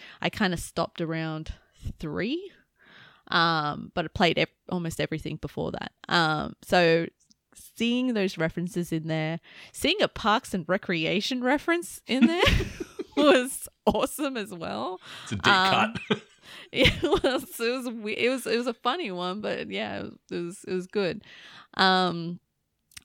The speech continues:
Speaker 1: but yeah, um, uh, the only criticisms that I have on this movie is I would have liked to have heard some songs from the level, uh, levels.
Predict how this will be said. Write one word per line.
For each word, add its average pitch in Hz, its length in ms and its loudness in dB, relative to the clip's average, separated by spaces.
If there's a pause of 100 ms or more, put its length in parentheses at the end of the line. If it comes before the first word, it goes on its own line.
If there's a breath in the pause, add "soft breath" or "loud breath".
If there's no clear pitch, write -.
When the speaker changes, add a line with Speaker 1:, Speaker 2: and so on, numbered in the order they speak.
Speaker 1:
but 233 200 0
yeah, 269 380 0
um, 202 280 2
uh, 220 180 0
the 233 180 -4
only 247 120 -2
criticisms 214 720 -4
that 208 140 0
I 208 80 0
have 202 260 0
on 262 140 0
this 185 200 -4
movie 180 500 -4
is 175 340 -4
I 202 100 2
would 226 120 2
have 226 120 -6
liked 196 300 0
to 233 120 -2
have 190 120 0
heard 185 360 0
some 170 440 -8
songs 190 560 -4
from 185 200 -2
the 165 80 -4
level, 226 500 -2 (540 loud breath)
uh, 170 180 0
levels. 247 600 0